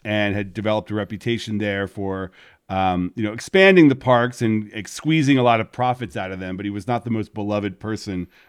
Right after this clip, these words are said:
among the Disney parks community. Then, you know,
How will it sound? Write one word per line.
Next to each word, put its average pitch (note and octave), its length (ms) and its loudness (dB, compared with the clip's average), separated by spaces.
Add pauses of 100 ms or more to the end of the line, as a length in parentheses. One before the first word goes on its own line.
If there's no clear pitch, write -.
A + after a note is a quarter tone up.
among G2+ 320 2
the G2 140 -2
Disney G2 420 -4
parks G2+ 460 -10
community. G2+ 680 -4 (360)
Then, D#3+ 580 4
you C3 80 0
know, A#2+ 180 2